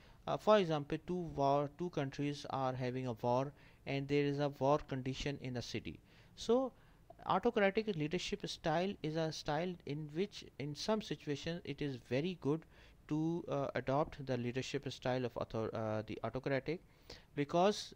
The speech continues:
uh, if there is an emergency situation that we must have to follow the rules without any thinking any other thing.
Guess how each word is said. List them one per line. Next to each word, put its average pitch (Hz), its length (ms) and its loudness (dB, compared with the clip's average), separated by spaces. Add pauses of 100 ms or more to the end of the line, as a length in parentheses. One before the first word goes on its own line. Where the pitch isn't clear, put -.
uh, 135 400 2
if 190 260 0
there 151 220 0
is 147 140 -2
an 151 200 -4
emergency 143 520 -2
situation 135 580 -4
that 139 220 -2
we 131 100 -2
must 135 380 -2
have 156 160 0
to 139 80 -10
follow 123 320 -2
the 117 160 -4
rules 113 320 -6 (340)
without 139 460 4
any 139 240 -2
thinking 131 420 -4
any 131 200 -2
other 117 160 -2
thing. 110 340 -8